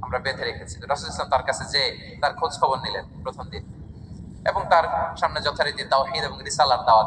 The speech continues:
দিলেন। ফিরে আসলেন, ফিরে এসে সাহাবাদেরকে বললেন, "তোমাদের ঘরে ভালো রুটি আছে কার কাছে? রুটির কালেকশন, আটা পিষে রুটি বানাতে পারবে?" একজন বলল, "আমি।" বলল যে, "এটা সুমামাকে দিয়ে আসো।" তো দিয়ে আসলো। আরেকজন বলল, "ভালো তাজা খেজুর আছে কার কাছে?" এক সাহাবী বললেন,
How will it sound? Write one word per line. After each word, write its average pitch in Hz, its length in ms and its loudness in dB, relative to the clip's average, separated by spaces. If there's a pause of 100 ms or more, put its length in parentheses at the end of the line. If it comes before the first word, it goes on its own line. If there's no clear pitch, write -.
দিলেন। - 260 -6 (680)
ফিরে 135 180 0
আসলেন, - 260 -2
ফিরে 170 240 0
এসে 170 160 -2
সাহাবাদেরকে 151 520 4
বললেন, 127 280 -6
"তোমাদের 151 340 0
ঘরে 139 260 2
ভালো 160 320 4
রুটি - 300 0
আছে 147 220 2
কার 113 180 0
কাছে? 110 240 -4
রুটির - 300 -12
কালেকশন, 110 400 -4 (500)
আটা 107 580 2
পিষে - 220 -10
রুটি 117 180 -10
বানাতে 113 280 -6
পারবে?" 107 200 -4
একজন - 220 -6
বলল, 120 140 -2
"আমি।" 98 220 0
বলল 120 200 -8
যে, 123 100 -8
"এটা 135 160 -2
সুমামাকে 139 420 -2
দিয়ে 117 180 -4
আসো।" - 260 -4 (1400)
তো - 60 -14
দিয়ে 127 200 0
আসলো। 113 220 2
আরেকজন - 320 4
বলল, 170 140 0
"ভালো 151 560 4
তাজা 160 260 8
খেজুর 185 320 2
আছে 165 180 2
কার 135 180 2
কাছে?" - 220 0
এক 131 80 -2
সাহাবী 135 280 2
বললেন, 117 300 -6